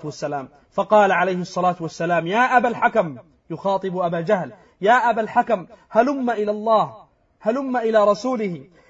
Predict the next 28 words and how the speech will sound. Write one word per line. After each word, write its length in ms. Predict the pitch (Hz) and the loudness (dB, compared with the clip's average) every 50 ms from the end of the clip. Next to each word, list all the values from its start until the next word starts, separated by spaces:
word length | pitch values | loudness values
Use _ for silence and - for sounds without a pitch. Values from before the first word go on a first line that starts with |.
| _ _ - | _ _ -2
يا 260 | 175 196 208 214 247 | 2 2 4 6 6
أبا 120 | 247 233 | 6 4
الحكم، 460 | 233 - - 262 262 - 233 185 147 - - - _ _ _ _ | 2 0 0 -2 0 0 -2 -2 -2 -6 -16 -20 _ _ _ _
هلم 400 | - 202 226 269 285 277 262 254 | 2 2 2 2 2 -2 -2 -2
إلى 220 | 247 240 233 226 | -2 -2 -2 -2
الله 380 | 220 214 233 262 262 240 240 233 | -2 0 2 2 2 2 0 0
وإلى 300 | 226 220 220 214 220 208 | 0 2 4 4 4 6
رسوله 500 | 202 196 196 - 277 277 262 214 170 - - - - _ _ _ _ - | 4 4 0 -2 -4 -2 -2 -2 -2 -4 -8 -20 -20 _ _ _ _ -6
وإلى 500 | 196 220 247 226 254 247 233 233 220 202 | -4 -4 -4 -4 -6 -4 0 0 0 0
كتابه 920 | - - 208 202 - 254 277 311 311 294 254 269 247 226 233 226 202 175 - | -2 -4 -6 0 2 4 4 6 4 4 2 0 -4 -4 -4 -6 -6 -6 -4
أدعوك 460 | 196 202 185 226 202 262 262 254 277 | -4 -4 -4 -4 -4 -4 -4 -2 -2
إلى 200 | 254 240 240 233 | -4 -2 -2 -4
الله.'" 420 | 233 226 233 262 277 269 240 - - - - _ - | -4 0 2 2 4 4 2 0 -2 -12 -20 _ -4
فقال 720 | - 208 202 196 185 190 190 190 - 226 208 190 190 185 | 0 2 2 4 2 2 0 2 4 4 4 4 4 2
له 380 | 196 190 170 165 156 151 151 - _ - | 2 2 0 -2 -6 -6 -8 -12 _ -10
أبو 200 | 156 147 151 156 | -10 -8 -8 -8
جهل: 340 | 143 175 180 175 165 156 170 | -4 -2 -2 -2 -2 -4 -2
"يا 160 | 208 226 214 | -2 -2 -2
محمد، 640 | 180 165 156 - - 175 175 170 160 151 147 131 127 _ _ _ _ _ _ _ - | -2 -6 -8 -8 -8 -8 -6 -6 -8 -8 -10 -12 -16 _ _ _ _ _ _ _ -12
ما 60 | 311 | -8
أنت 360 | 285 254 214 220 208 175 - | -8 -6 -6 -6 -8 -6 -4
بمنته 640 | 196 180 175 175 175 165 160 - 202 190 190 180 175 | -6 -4 -4 -6 -8 -6 -4 -2 -2 -2 -2 -4 -6
عن 140 | 156 160 156 | -6 -8 -10
سب 260 | - - 175 156 143 | -8 -8 -10 -8 -8
آلهتنا، 760 | 175 151 165 156 151 151 156 175 196 185 190 185 180 165 160 - _ _ _ _ _ _ _ _ _ _ _ | -10 -6 -6 -6 -6 -4 -4 -6 -6 -6 -6 -8 -6 -6 -8 -10 _ _ _ _ _ _ _ _ _ _ _
هل 180 | - 233 254 220 | 0 0 0 0
تريد 400 | - 214 208 208 240 254 226 226 | -2 -4 -4 -2 -2 -4 -4 -6
إلا 480 | 226 208 240 233 226 214 196 190 185 | -6 -6 -6 -2 0 0 0 0 -2